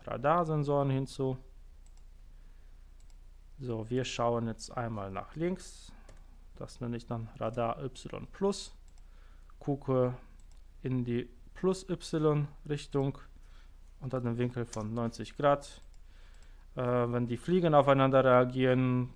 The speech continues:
sind wir da so etwas großzügiger und gucken nur bei einer Distanz von null Komma fünf. So, ich merke schon, hier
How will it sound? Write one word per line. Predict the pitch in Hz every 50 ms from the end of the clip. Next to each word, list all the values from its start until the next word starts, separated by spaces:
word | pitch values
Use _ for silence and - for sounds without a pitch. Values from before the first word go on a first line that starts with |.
| - - - - 180 175 165 156 - - - - - - - - - - - - - - - - - - - - - - - - - - - - - - - - - - - - -
sind | 151 127 127 127 127
wir | 131 127
da | 123 120 117
so | 113 117
etwas | 113 113 - - 110 107 - - - - - - - - - - - - - 151 -
großzügiger | - 160 170 - - - 151 143 143 135 139 131 123 120
und | 117 117 - - - -
gucken | - - 123 123 - 120 120
nur | 120 120 117
bei | 120 117 113
einer | 113 113 110 110
Distanz | 110 113 - - - 127 117 117 120 - -
von | - - - 104 104 - -
null | 117 113 113
Komma | - - 113 104 -
fünf. | - - 190 208 214 - - - - - - - - - - - - - - - - - - - - - - - - - - - - - - - - - - - - - - - - - - - - - - - - - - - - - - - - - - - - - - - -
So, | 151 127 120 120 123 120 113 110 107
ich | 107 - -
merke | 127 131 131 -
schon, | - 131 123 123 123 120 117 - - - - - - - - - -
hier | - - 131 123